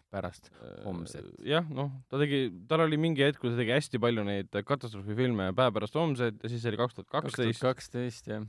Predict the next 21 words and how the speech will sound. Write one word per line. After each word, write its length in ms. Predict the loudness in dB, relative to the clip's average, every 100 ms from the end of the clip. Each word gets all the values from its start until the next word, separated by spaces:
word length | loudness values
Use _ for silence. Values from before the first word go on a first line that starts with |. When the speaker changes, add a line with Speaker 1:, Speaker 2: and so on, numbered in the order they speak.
| 2
Speaker 2:
Äh, 280 | 6 6 4
kas 160 | 0 0
tal 80 |
oli 120 | 2 4
veel 180 | 2 2
vahepeal 360 | 0 0 0
midagi? 400 | 0 -2 -2 0 -2
Ähm, 460 | 0 2 4 4 2
ta 140 | 2 2
tegi 160 | 2
esimese 320 | 4 2 0 0
Stargate'i 720 | 4 4 2 -4 -2 -2 0
filmi 280 | 2 2 2
ka, 220 | 2 0 0 _ -8
millest 220 | -4 0
Speaker 1:
Jah. 60 | 2
Speaker 2:
omakorda 400 | 2 2 0 -2
siis 160 | -6 -2
sündis 380 | -2 -2 -6 -2
see 160 | -2
Stargate'i, 680 | 0 -2 -2 -6 -4 -4 -4